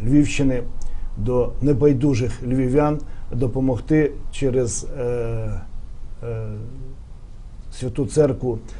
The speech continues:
е, <clears throat> Петра Павла. Отець Степан, е, збирає, е, пожертви і оформляє це, переводить це. Ми за, на це закупляємо,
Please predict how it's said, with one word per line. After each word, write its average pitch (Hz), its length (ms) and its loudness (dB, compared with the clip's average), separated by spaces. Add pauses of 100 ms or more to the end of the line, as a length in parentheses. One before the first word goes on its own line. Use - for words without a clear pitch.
(480)
е, 110 320 -2 (540)
<clears throat> 160 440 6 (500)
Петра 135 320 2
Павла. 135 520 4 (360)
Отець 117 480 -4 (180)
Степан, 135 500 0 (180)
е, 113 40 -4 (640)
збирає, 117 540 2 (340)
е, 107 340 -4 (240)
пожертви 131 600 2 (100)
і 123 220 -2
оформляє 127 580 0
це, 120 160 -4
переводить 120 560 -2
це. - 120 -8
Ми 117 160 -2
за, 110 180 -4
на 110 140 -4
це 127 220 -4
закупляємо, 107 640 -4